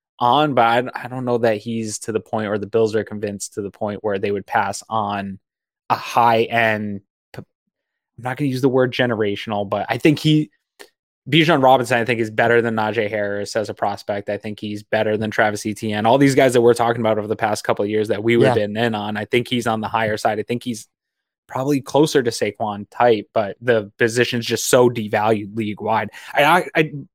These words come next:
Speaker 1: personally think this conversation's probably a moot point
Speaker 2: Yeah.
Speaker 1: 'cause he's gonna be gone in the top twenty.
Speaker 2: Yeah.
Speaker 1: Um, and so I don't think he'll be within reach for the Bills, but it's interesting in terms of football philosophy, how people view this position, 'cause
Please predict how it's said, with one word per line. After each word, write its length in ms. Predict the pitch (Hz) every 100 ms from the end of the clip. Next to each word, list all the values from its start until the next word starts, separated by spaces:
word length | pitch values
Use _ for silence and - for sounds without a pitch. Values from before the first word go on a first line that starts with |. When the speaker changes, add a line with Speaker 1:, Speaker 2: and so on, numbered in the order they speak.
| -
Speaker 1:
personally 520 | 165 220 - 196 196
think 220 | 180 147
this 120 | 139
conversation's 560 | 120 135 120 127 120 113
probably 480 | - 123 117 113 110
a 60 |
moot 260 | 107 123 120
point 360 | 127 120 123 - _
Speaker 2:
Yeah. 300 | 135 151 156
Speaker 1:
'cause 120 | 151 135
he's 180 | 160
gonna 180 | 143 151
be 140 | 143 135
gone 380 | 131 131 147
in 100 | 147
the 80 | 147
top 240 | 151 151 139
twenty. 440 | 156 160 185 190 _ -
Speaker 2:
Yeah. 220 | 113 139
Speaker 1:
Um, 420 | 131 123 117 113
and 160 | 110 127
so 120 | 123
I 20 |
don't 140 | 127 123
think 140 | 127
he'll 60 | 131
be 140 | 123
within 240 | 120 120 117
reach 200 | 123 -
for 140 | 139
the 100 | 127
Bills, 280 | 135 139 123
but 300 | 117 107 113
it's 240 | 123 110 -
interesting 580 | 147 139 - 139 127 - _ _ -
in 100 | 139
terms 240 | 143 127
of 80 | 117
football 300 | 143 127 123
philosophy, 560 | - 113 113 113 113
how 160 | 107 110
people 260 | - 120 110
view 300 | 110 110 117
this 240 | 113 107
position, 520 | - 107 110 104 104
'cause 340 | 101 104 101